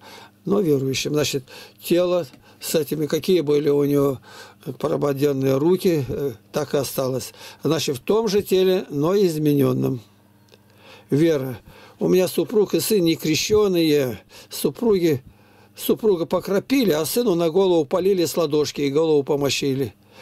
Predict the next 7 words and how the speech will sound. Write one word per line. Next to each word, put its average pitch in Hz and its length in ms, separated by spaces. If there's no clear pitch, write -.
Нас 190 240
и 165 60
крестить 160 480
нельзя 156 300
было, 139 240
все 190 180
безбожники. 135 800